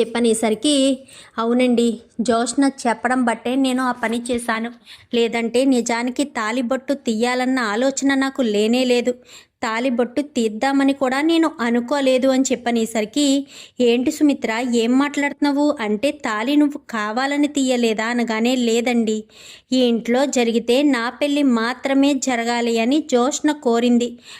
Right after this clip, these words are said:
అందుకోసమని తగని తప్పని పరిస్థితిలో కావాల్సొచ్చి నేనే తాలిబొట్టును తీయాల్సి వచ్చింది, లేదంటే తాలిబొట్టును తీయాలని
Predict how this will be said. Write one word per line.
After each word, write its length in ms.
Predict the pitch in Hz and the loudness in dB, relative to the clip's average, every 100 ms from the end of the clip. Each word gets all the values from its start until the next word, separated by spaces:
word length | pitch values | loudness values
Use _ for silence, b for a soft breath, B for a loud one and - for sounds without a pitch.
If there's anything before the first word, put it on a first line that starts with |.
| B | B
అందుకోసమని 920 | 220 233 247 285 285 269 254 247 233 233 - 226 | -2 0 0 0 -4 -2 0 0 0 -4 -8 -6
తగని 300 | 220 277 311 | -2 0 0
తప్పని 480 | 311 302 - 294 | -2 -6 -4 -2
పరిస్థితిలో 760 | 294 294 247 254 - 254 247 254 | 0 -2 -4 -4 -4 -2 0 0
కావాల్సొచ్చి 1040 | 247 - 240 226 247 262 254 254 240 - 302 | -2 -6 -4 -2 -2 -2 -2 -4 -4 0 2
నేనే 560 | 254 240 247 277 269 269 B B _ 269 | 4 4 4 2 0 -4 B B _ -6
తాలిబొట్టును 680 | 240 262 247 247 247 262 | -4 -2 -2 -2 2 2
తీయాల్సి 600 | 302 - 240 262 269 262 | 2 0 2 2 0 -2
వచ్చింది, 520 | 247 233 240 240 226 - | 0 0 2 2 2 0
లేదంటే 600 | 226 233 233 262 240 254 | 2 2 2 0 2 0
తాలిబొట్టును 800 | 262 247 220 247 233 247 262 277 | -2 -6 -2 -2 -2 -2 2 2
తీయాలని 680 | 277 240 220 247 240 247 | 2 -2 0 0 0 0